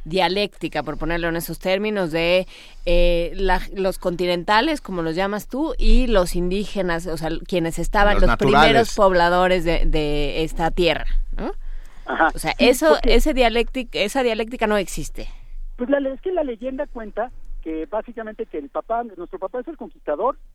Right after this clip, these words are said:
Speaker 3: y nos, y cumplió, para citar a Octavio Paz, estoy citando a la máxima autoridad en el tema, nuestro papá violó a nuestra mamá, que era la Malinche, ¿no? Y pues a la pobre Malinche es execrable, es,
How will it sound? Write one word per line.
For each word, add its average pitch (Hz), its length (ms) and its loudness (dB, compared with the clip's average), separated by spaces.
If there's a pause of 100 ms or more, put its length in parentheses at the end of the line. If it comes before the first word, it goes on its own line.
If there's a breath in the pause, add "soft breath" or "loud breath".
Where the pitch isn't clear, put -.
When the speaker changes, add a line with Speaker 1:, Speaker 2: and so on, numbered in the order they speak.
(140)
Speaker 3:
y 151 80 -16
nos, 160 240 -6
y 175 80 -14
cumplió, 202 380 -4
para 139 160 -4
citar 214 260 -6
a 208 40 -8
Octavio 185 260 -8
Paz, 180 200 -8
estoy 156 240 -10
citando 175 280 -8
a 156 40 -4
la 139 120 -10
máxima 202 300 -10
autoridad 147 280 -6
en 165 60 -12
el 147 60 -12
tema, 160 280 -6 (240)
nuestro 156 240 -6
papá 175 300 -2
violó 160 380 -4
a 160 60 -2
nuestra 139 280 -12
mamá, 135 240 -8
que - 100 -10
era 156 100 -4
la 131 120 -8
Malinche, 113 440 -14
¿no? 233 140 -10 (340)
Y 170 140 -8
pues - 160 -2
a 156 80 4
la 147 80 0
pobre 196 240 -2
Malinche 190 480 -4 (220)
es 156 160 -6
execrable, 170 920 -6
es, 156 60 -12